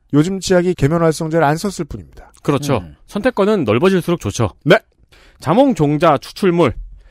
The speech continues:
Speaker 2: 자이리톨, 키토산 등으로 합성 보존제를 대체한 자연주의 치약입니다.
Speaker 1: 이런 수식어로 팔리고 있는 해외에서 많이 수입되는 치약들이 덜어 있죠.
Speaker 2: 네.
Speaker 1: 어... 견주어 문제가 없습니다.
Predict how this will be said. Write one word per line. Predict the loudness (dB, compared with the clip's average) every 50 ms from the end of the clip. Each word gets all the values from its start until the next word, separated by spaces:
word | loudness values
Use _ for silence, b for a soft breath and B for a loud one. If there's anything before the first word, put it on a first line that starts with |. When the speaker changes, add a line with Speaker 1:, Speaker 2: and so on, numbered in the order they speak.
| _ _ -2
Speaker 2:
자이리톨, | 0 2 2 2 0 -2 -2 -2 -2 -2 -4 -8 _
키토산 | -10 -8 -4 -4 -2 0 0 -2 -2 -4 -2
등으로 | 0 2 4 6 6 6 4 2 b b b
합성 | b -6 -2 2 2 2 2 2
보존제를 | 0 -2 -2 -2 -2 -2 -2 0 -2 -2
대체한 | -2 -4 -4 -4 -2 -2 -2 0 0 0 0 -2
자연주의 | -4 -2 0 0 0 0 -2 -2 -2 -2
치약입니다. | -4 -4 -2 -2 -2 -2 -2 -2 -2 0 0 0 -2 -2 b b b b b b _ -10
Speaker 1:
이런 | -8 -4 0 2 2 0 0 -4 -6
수식어로 | -4 -4 -4 -4 -4 -2 2 2 2 2 2
팔리고 | -2 0 0 0 0 0 0 -2 -2 -4 -4
있는 | -4 -6 -4 -4 -2 -2 0
해외에서 | 0 0 2 2 2 4 4 4 2 2 0 0 -2 -2 0
많이 | 2 2 2 2 0 -4
수입되는 | -4 -4 -6 -6 -6 -4 -6 -4 -4
치약들이 | -4 -4 -6 -4 -4 -4 0
덜어 | 2 4 4 4
있죠. | 2 0 -2 -2 -2 -4 -6 -4
Speaker 2:
네. | -2 0 0 0 -2 -6 _ _ _ _ _ _ _ _ _ _ -8
Speaker 1:
어... | -6 -4 -2 -2 -2 -2 -4 -6 -6 -8 -10 -10 -12 -12 -12 -14 -14 -14 -14 -16 -16 -16 -10
견주어 | -4 -4 -4 -4 -4 -6 -2 2 2 2
문제가 | 2 0 -4 -2 -2 0 0
없습니다. | -2 -4 -4 -12 -12 -14 -16 -18 -20 _